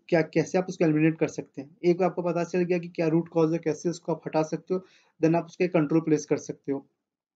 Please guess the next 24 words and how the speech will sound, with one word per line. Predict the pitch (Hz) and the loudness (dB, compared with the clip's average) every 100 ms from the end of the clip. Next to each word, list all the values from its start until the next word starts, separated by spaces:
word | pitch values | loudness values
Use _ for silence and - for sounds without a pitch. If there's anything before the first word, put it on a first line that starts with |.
| _ - - | _ -12 2
और | 170 | 4
ये | 170 | 6
ऑनगोइंग | 160 156 175 165 | 6 6 6 6
मेजर | 139 139 139 | 4 2 0
है, | |
ऐसा | 151 - 170 | -6 -2 0
नहीं | 175 | 2
है | 175 | 0
कि | 165 | 0
आप | 170 170 | -2 0
एक | 175 156 | -2 2
बार | 170 | 0
कर | 165 160 | 2 2
दिए | 156 165 165 165 | 2 -2 0 2
और | 160 | 2
आपको | 160 170 | 2 0
सिक्स | - 160 - | -8 -10 -4
सिग्मा | 165 | -6
सर्टिफिकेट | 160 156 151 156 151 | -4 -10 -4 -2 0
मिल | 143 | -2
गया, | 131 139 | -2 -8
ऐसा | 147 156 | -4 -2
नहीं | 139 127 | -2 -6
है। | 135 _ | -16 _